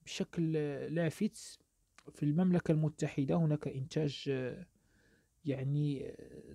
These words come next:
تصاعد بشكل كبير إلى حدود سنة، آه، ألف وثمانمية وثمانين.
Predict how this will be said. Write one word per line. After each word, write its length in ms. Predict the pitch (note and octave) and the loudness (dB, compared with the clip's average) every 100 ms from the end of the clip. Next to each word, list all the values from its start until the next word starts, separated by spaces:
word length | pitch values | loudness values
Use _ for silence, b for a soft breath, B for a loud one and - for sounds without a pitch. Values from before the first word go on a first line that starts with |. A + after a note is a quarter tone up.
| - | -10
تصاعد 520 | C#3 - F3+ D3 D#3 | -4 0 2 2 0
بشكل 340 | D#3 - D#3 | -2 -4 -6
كبير 520 | C#3+ D3+ D3+ G#3+ D#3+ | 0 2 4 4 4
إلى 200 | - D3+ | 2 -4
حدود 300 | D3+ D3+ D#3 | -2 0 0
سنة، 240 | - D3 D3 - - - | 0 -2 -4 -6 -20 -8
آه، 280 | D3+ D3 D3 - - | -2 -2 -2 -8 0
ألف 440 | G3 G3 - - - | 4 4 2 -10 -14
وثمانمية 720 | - D3+ - D3 D3+ D3+ D3 - | -8 -6 -4 -2 0 0 -2 -6
وثمانين. 580 | - C#3+ C#3+ D3+ G#3+ | -8 -4 -2 0 -2